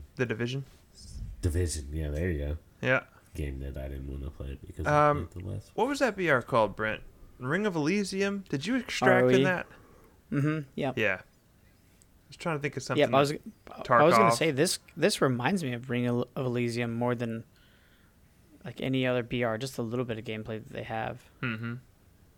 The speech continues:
Speaker 1: It's g-, like, another thing, it gave me a little Tarkov vibes. I don't think it's gonna play, like, nearly
Speaker 3: Yeah.
Speaker 1: as hardcore as Tarkov, but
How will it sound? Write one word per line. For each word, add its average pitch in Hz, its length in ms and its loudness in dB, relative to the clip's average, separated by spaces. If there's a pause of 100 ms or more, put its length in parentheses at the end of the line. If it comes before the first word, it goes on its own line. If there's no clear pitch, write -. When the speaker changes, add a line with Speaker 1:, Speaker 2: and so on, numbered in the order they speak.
(1120)
Speaker 1:
It's 147 160 0
g-, - 140 -8
like, 143 280 4 (360)
another 180 260 6
thing, 220 420 -2
it 143 120 0
gave 160 180 4
me 247 80 -2
a 262 60 0
little 185 180 2
Tarkov 165 540 2
vibes. 180 480 2 (240)
I 123 80 4
don't 156 140 4
think 185 120 4
it's 147 100 -4
gonna 127 160 0
play, 120 280 4
like, 117 220 4
nearly 120 280 4
Speaker 3:
Yeah. 135 60 8
Speaker 1:
as 117 100 -4
hardcore 117 640 2
as 156 120 -2
Tarkov, 175 640 0
but - 240 0